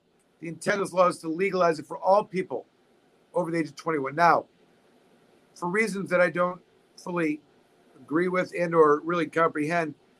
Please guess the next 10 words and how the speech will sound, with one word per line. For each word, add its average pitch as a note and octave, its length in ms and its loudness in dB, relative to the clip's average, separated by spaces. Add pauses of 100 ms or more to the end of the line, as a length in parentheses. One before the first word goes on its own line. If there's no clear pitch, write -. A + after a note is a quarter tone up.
there's E3+ 200 -2
been A#3 240 2
a G#3 40 -2
debate. F#3 760 -2 (580)
I G3+ 60 -2
wouldn't A3+ 160 2
even F#3+ 80 -6
call F#3+ 180 8
it F#3 80 8
an D#3+ 100 -8